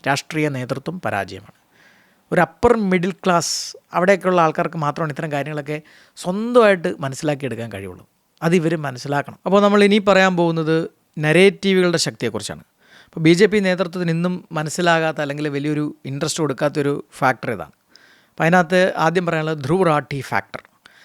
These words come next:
അപ്പോൾ ധ്രുവിൻ്റെ വീഡിയോ കണ്ടിട്ട് ആളുകൾ കൂട്ടമായിട്ട് ബി ജെ പിക്കെതിരെ വോട്ട് ചെയ്ത്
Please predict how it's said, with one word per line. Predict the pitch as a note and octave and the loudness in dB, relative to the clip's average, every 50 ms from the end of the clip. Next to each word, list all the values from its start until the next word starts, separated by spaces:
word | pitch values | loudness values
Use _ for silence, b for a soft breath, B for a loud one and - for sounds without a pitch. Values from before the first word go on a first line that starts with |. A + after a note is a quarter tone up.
| b b b | b b b
അപ്പോൾ | b - F3 | b -4 -4
ധ്രുവിൻ്റെ | E3 D3 D#3 E3+ F#3+ G#3 G#3+ A3+ | 0 0 2 4 4 4 4 4
വീഡിയോ | G#3+ G#3 G3 F#3+ G3 A3 G#3+ G3+ | 4 4 2 4 4 4 4 4
കണ്ടിട്ട് | F#3+ F3+ F3+ F3+ E3 | 4 2 0 0 2
ആളുകൾ | F3+ D#3 D#3 D#3+ E3+ F3+ F3+ F3+ | 0 2 2 0 0 0 -2 -2
കൂട്ടമായിട്ട് | E3+ - D#3 D3+ D#3+ D#3 - F3 D#3+ D3+ C3+ C3+ | -2 -2 -2 -4 0 0 0 2 2 0 -2 -4
ബി | C#3 C3+ C3+ C3+ | -4 -4 -4 -2
ജെ | C3 D3 | -2 -2
പിക്കെതിരെ | C#3+ C#3+ C3 C3 C#3 B2+ C3 C3+ | -2 -2 -2 -2 -4 -4 -4 -4
വോട്ട് | C3 A#2+ A#2+ C3 B2+ - | -4 -4 -4 -6 -6 -6
ചെയ്ത് | C3 A2+ A2+ A2+ A2 B2 - | -6 -6 -6 -6 -8 -10 -10